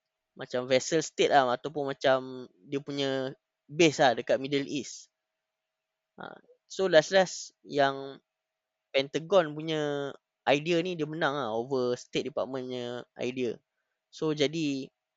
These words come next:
uh, memang akhirnya Amerika punya polisi tu dia lean toward, uh, Israel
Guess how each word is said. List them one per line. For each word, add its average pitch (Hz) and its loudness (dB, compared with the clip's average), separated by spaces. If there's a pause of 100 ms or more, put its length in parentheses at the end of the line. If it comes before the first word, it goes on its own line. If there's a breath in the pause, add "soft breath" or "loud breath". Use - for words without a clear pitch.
(840)
uh, 123 0
memang 139 -2 (180)
akhirnya 156 -2 (960)
Amerika 131 -2
punya 139 -6
polisi 151 -6
tu 170 -6
dia 135 0
lean 143 -2
toward, 135 -2 (500)
uh, 120 -8
Israel 123 -4